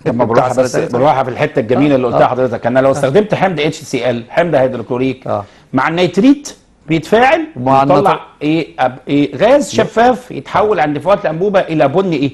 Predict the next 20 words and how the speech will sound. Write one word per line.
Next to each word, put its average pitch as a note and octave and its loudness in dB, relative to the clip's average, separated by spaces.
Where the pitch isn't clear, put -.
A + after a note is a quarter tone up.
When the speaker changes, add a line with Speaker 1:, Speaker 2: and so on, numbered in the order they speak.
Speaker 2:
بني C#3 2
Speaker 1:
محمر. A#2+ 0
Speaker 2:
محمر. A#2 -2
Speaker 1:
ان G3 0
او D#3 0
تو. G#2+ -6
Speaker 2:
آه. - -14
Speaker 1:
ودي D3 4
طبعا B3 0
عشان E3+ -2
تكتبها F#3 2
هتكتب F#3+ 0
تلات F#3+ 2
معادلات. E3+ 2
Speaker 2:
تلات F#3+ 0
معادلات. F3 0
Speaker 1:
مش - -10
معادلة D#3+ 4
واحدة. D#3 0
Speaker 2:
آه. C#3 -4